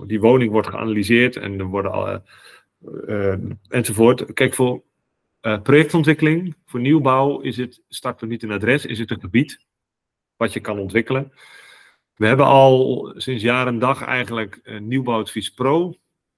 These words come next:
Is minder gelikt en minder gebruiksvriendelijk, geef ik eerlijk toe, dan de applicatie die ik heb laten zien. Ehm, die zou ook nog wel eens een keer weer een verbetering mogen gebruiken. Ehm,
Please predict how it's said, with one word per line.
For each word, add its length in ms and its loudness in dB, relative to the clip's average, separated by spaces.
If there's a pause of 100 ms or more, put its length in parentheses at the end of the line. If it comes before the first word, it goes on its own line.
(320)
Is 180 -6
minder 560 0
gelikt 560 -2
en 300 -12 (220)
minder 240 -4
gebruiksvriendelijk, 840 -2
geef 220 -6
ik 80 -20
eerlijk 280 -4
toe, 340 -2 (520)
dan 180 -2
de 60 -2
applicatie 520 -2
die 80 2
ik 60 -2
heb 100 -6
laten 220 0
zien. 340 -2 (840)
Ehm, 440 -6 (100)
die 460 -2
zou 260 6
ook 140 2
nog 120 0
wel 120 4
eens 100 -2
een 80 -8
keer 180 2
weer 120 -2
een 80 -6
verbetering 580 -2 (120)
mogen 360 0
gebruiken. 560 -2 (600)
Ehm, 500 0